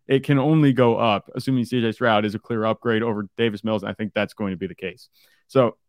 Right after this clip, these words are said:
I do like Nico Collins. Do I like him as, like, am I, like, screaming, pounding the table, "We need to be drafting this guy"? No. But, you know, like, he's a good target if you wanna get a real value receiver and just hope that maybe something comes of it.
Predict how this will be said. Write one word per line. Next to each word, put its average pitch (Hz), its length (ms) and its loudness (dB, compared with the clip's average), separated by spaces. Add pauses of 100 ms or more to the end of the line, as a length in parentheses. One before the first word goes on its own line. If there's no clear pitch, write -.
(160)
I 156 160 6
do 151 160 2
like 123 200 2
Nico 107 240 -4
Collins. 90 300 -6
Do 135 80 2
I 127 100 6
like 147 280 4
him 139 400 2 (480)
as, 117 200 0
like, 113 220 -2 (140)
am 117 100 -2
I, 117 120 -2
like, 110 200 -8
screaming, 147 680 -4
pounding 151 320 4
the 131 80 2
table, 143 520 2
"We 123 120 -2
need 139 160 -2
to 127 80 -8
be 127 120 -6
drafting 135 420 -2
this 127 120 -6
guy"? 131 380 -2
No. 95 340 -8 (260)
But, 139 140 0
you 147 80 -2
know, 147 140 2
like, 139 180 -2 (400)
he's 160 180 -4
a 151 60 -4
good 151 300 -4
target 139 460 0
if 127 100 -6
you 131 60 -2
wanna 123 120 -2
get 120 160 -2
a 117 80 -2
real 117 460 0
value 113 580 0
receiver 104 560 -6
and 101 120 -8
just 104 120 -10
hope 117 200 -2
that 113 100 -6
maybe 110 180 -6
something 107 160 -8
comes 113 220 -4
of 123 100 -2
it. 131 140 -4